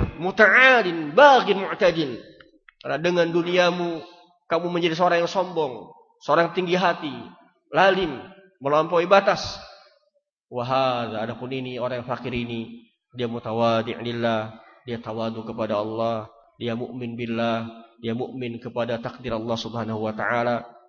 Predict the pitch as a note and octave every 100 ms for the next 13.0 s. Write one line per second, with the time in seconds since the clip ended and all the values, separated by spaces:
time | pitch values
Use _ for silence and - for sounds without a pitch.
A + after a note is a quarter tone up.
0 | - A#2 A#2 B2+ A#2+ A#2+ B2 A#2 A#2+ A#2+
1 | A#2+ A#2+ B2 A#2+ B2 - _ A2+ A2+ B2+
2 | B2 B2 A#2+ A#2 - _ _ - A2+ A#2
3 | A#2+ A#2+ A#2+ A#2+ A2+ - - - _ -
4 | A#2+ A#2+ A#2 A#2 A#2+ A#2+ A2+ A2+ G#2+ G#2+
5 | A2 G#2 G2+ G2+ G2 G2 F2 F2 _ _
6 | - D3+ D3+ C#3+ C3+ C3 B2+ B2+ B2 A#2+
7 | B2 A#2 A#2+ B2 B2 A#2 A#2+ A2+ A2+ A#2
8 | A#2+ A#2 A2 - - _ _ A#2+ A2+ G#2
9 | A2 A2+ A2+ A2+ A#2+ A#2 A2 - - -
10 | _ _ _ - A#2+ A#2+ A2+ A2+ A#2+ A#2
11 | G#2+ G#2+ A#2 A#2 A2+ A2 G#2+ A2 G#2+ G#2
12 | G2 G#2 G#2+ G#2 G#2+ G2+ G2 F#2 F2 -